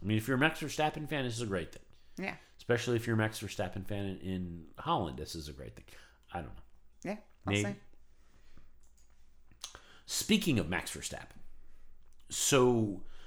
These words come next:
Speaker 1: this past week was one of our favoriteest events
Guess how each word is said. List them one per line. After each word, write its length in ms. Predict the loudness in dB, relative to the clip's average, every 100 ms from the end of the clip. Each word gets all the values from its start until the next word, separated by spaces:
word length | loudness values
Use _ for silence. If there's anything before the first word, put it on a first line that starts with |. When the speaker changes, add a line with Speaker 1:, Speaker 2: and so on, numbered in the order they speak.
| -14 -8
Speaker 1:
this 360 | -4 2 4 4
past 380 | 2 2 0 -2
week 340 | -4 -6 -12 -20 -20 -8
was 1040 | -2 4 6 6 4 2 2 -2 -6 -8 -16 -20 -20 -20 -20 -20 _ -20 -20 -16
one 480 | -8 -2 4 8 10
of 160 | 10 12
our 160 | 10 8 -2 -10 10
favoriteest 760 | 12 12 10 8 8 4 0 4
events 600 | 6 4 2 -4 -10